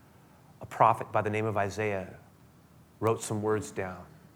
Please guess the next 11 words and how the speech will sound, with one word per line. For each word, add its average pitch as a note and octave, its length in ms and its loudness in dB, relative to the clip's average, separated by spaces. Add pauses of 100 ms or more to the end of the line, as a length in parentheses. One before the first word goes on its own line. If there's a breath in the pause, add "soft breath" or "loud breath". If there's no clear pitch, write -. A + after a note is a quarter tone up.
(520)
And G#2 80 -6
he G#2 60 -4
said G#2+ 320 -2
this, G#2 180 -4
and F#2 80 -10
I F2 40 -12
put B2+ 260 -4
them F2+ 200 -6 (220)
in A2 100 -4
your F#2+ 120 -2
handout. F#2 460 -10